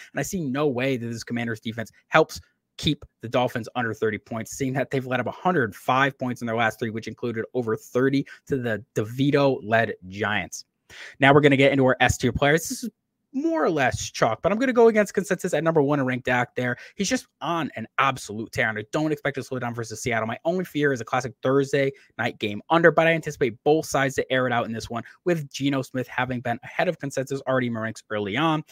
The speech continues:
That's where that really came from in this one. Uh, but for Patrick Mahomes here at my quarterback three spot, Green Bay should really be a safe spot for him to finish top eight, right? I'm putting him at quarterback three here. Do, is he, do I think he's gonna finish top three? He may not, but he is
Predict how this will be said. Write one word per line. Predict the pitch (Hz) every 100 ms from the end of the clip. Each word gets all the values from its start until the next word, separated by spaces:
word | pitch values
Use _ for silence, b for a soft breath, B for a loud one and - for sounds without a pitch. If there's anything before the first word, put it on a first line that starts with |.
| b
That's | - 117
where | 123
that | 113
really | 104 101
came | 104 95
from | 90
in | 87
this | 90 -
one. | 98 92 - b b
Uh, | 101 95 -
but | - - b b
for | b - 180 170
Patrick | - 165 - 143
Mahomes | 135 165 156
here | 151 139
at | - 156 -
my | 117 117 -
quarterback | - 185 180 156 156 - - _ _
three | - - - 120 131 220 208
spot, | - - 147 143 - _ _ _ _ _
Green | 214 247
Bay | 208
should | 208
really | 185 170
be | 147 147
a | 135 127
safe | - 143 139
spot | - 127 -
for | 117
him | 120
to | 120
finish | 180 208
top | - 196 190 -
eight, | 110 85
right? | 147 147
I'm | 156
putting | 208 202
him |
at | 175
quarterback | 175 165 160
three | 170 156
here. | 160
Do, | 139
is | 123
he, | 120 -
do | 131
I | 110
think | - 247
he's | 214
gonna | 196
finish | - 185
top | - 170
three? | - 156 143 B
He | -
may | 175 226 220 147
not, | 123 147 120 117
but | 143
he | 160
is | 165